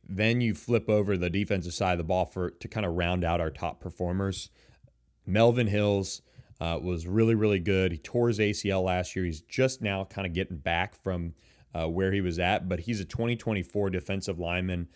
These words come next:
out of Lafayette Christian, and is, uh, really, I think, going to be somebody that could rise up the ranks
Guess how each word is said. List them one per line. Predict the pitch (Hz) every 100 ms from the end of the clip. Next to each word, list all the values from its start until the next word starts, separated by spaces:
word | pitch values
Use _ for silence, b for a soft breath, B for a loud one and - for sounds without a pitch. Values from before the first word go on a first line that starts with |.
| b b b
out | 90 95
of | 104 90 - -
Lafayette | 92 90 - 95 85
Christian, | - - 95 - 98 92 87 b b b
and | 90 87 82
is, | 78
uh, | 82 78 76 - _ 92
really, | 101 120 117
I |
think, | 92 104
going | 87 90 92 95
to | -
be | 87 85 92
somebody | - 92 92 90
that | 85 -
could | 98 82
rise | 82 85 90
up | 92
the | -
ranks | 80 85 92 90 -